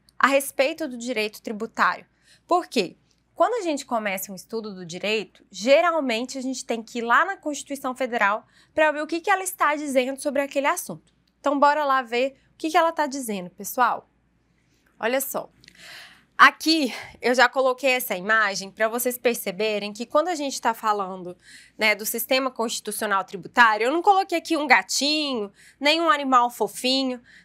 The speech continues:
Não é à toa que o apelido da Receita Federal, né, que o bicho que faz aí a campanha pra Receita Federal é o leão. Porque o leão é implacável, né? E aí, continuando aqui no slide,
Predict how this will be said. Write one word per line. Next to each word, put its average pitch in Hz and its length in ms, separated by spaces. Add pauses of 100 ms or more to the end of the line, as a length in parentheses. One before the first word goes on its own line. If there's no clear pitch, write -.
Não 311 120
é 349 120
à 370 80
toa 302 340
que 302 220
o 302 80
apelido 302 440
da 285 100
Receita 285 500
Federal, 262 680 (140)
né, 247 180
que 254 140
o 277 80
bicho 302 680 (260)
que 277 140
faz 247 440
aí 247 240
a 247 60
campanha 294 800
pra 294 180
Receita 285 460
Federal 262 520 (400)
é 302 120
o 311 80
leão. 320 560 (320)
Porque 359 340
o 427 160
leão 415 300
é 392 60
implacável, 285 760
né? 277 260 (500)
E 339 120
aí, 330 320
continuando 247 580
aqui 220 220
no 208 100
slide, 220 640